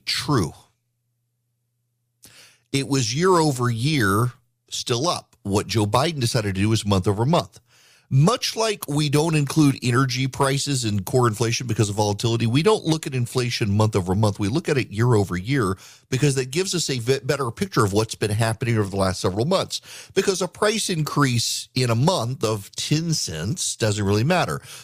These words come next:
But if it goes up ten cents every month, for ten months, suddenly you've seen a dollar increase in what you were paying for. So we look at things, uh,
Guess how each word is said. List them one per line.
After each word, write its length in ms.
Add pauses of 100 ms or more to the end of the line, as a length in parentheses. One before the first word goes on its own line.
But 100
if 100
it 100
goes 240
up 180
ten 340
cents 400
every 300
month, 640 (520)
for 160
ten 340
months, 420
suddenly 360
you've 200
seen 160
a 40
dollar 460
increase 500
in 100
what 220
you 60
were 80
paying 260
for. 240 (240)
So 140
we 140
look 260
at 120
things, 560
uh, 400